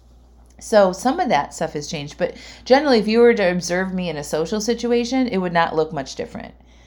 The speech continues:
Except I probably don't have wine lips and wine teeth, and I'm not slurring my words and acting sloppy. <laughs>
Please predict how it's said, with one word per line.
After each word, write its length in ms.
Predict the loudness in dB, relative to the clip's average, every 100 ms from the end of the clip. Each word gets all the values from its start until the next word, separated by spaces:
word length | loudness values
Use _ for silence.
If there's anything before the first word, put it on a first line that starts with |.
| -20 -20 -20 _ -20 _ -10
Except 400 | -8 4 4 6
I 140 | 2 0
probably 520 | -4 -2 2 4 2
don't 240 | 0 -2
have 220 | 0 -2
wine 340 | -2 -4 -4 -2
lips 340 | -2 -4 -6
and 140 | -8 -4
wine 240 | -4 -6
teeth, 340 | -6 -4 -4
and 120 | -4 -6
I'm 100 | -4
not 220 | -4 -4
slurring 340 | -8 -8 -8
my 140 | -10 -8
words 440 | -8 -8 -12 -14
and 120 | -10
acting 280 | -10 -10 -14
sloppy. 520 | -12 -12 -10 -8 -8
<laughs> 60 | -8